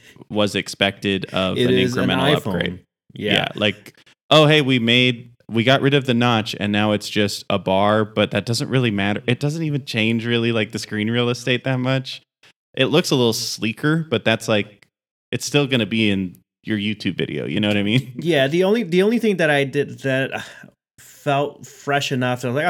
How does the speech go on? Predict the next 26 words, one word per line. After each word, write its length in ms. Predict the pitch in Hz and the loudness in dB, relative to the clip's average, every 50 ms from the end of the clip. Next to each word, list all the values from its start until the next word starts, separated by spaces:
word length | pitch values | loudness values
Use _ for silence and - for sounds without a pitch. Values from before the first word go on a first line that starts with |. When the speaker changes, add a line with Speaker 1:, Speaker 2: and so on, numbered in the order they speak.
| - | -2
Speaker 1:
"Okay, 180 | - 117 104 104 | -2 -2 -4 -2
I'll, 200 | 107 117 127 123 - | -2 -4 -4 -6 -6
I'll 180 | 110 127 123 123 | -6 -6 -6 -6
toss 360 | - - - 143 127 120 - | -8 -8 -6 -6 -6 -6 -6
them, 160 | 120 107 104 | -8 -8 -6
like, 160 | 104 101 98 - | -8 -8 -10 -10
a 100 | 113 120 | -10 -12
point 420 | 120 - - 117 117 101 67 - _ _ _ _ _ _ _ - | -12 -10 -8 -8 -6 -6 -8 -12 _ _ _ _ _ _ _ -6
for, 220 | 123 107 98 95 | -6 -4 -4 -6
for 180 | - - 98 85 | -8 -10 -10 -8
this 180 | 98 107 - - | -8 -8 -8 -6
one." 140 | 120 117 110 | -6 -6 -4
Otherwise, 440 | 104 104 104 101 104 98 95 87 98 | -4 -4 -4 -4 -4 -6 -6 -6 -8
it's 120 | 87 - | -12 -12
just, 180 | - 92 - - | -14 -14 -12 -12
like, 200 | 95 92 - _ _ _ _ - | -12 -12 -14 _ _ _ _ -6
not 240 | 123 131 147 135 127 | -4 -4 -4 -2 -2
worth 200 | 123 107 85 92 | -4 -4 -4 -6
it. 120 | 78 - - _ - | -12 -20 -20 _ -8
Like, 180 | 113 117 107 110 | -8 -6 -6 -6
not 180 | 123 117 107 139 | -6 -6 -4 -4
worth, 120 | 135 - | -4 -4
if 140 | 123 120 123 | -4 -4 -2
you're 100 | 143 151 | -2 0
on 100 | 151 147 | 0 0
an 180 | 123 113 117 | -2 -4 -6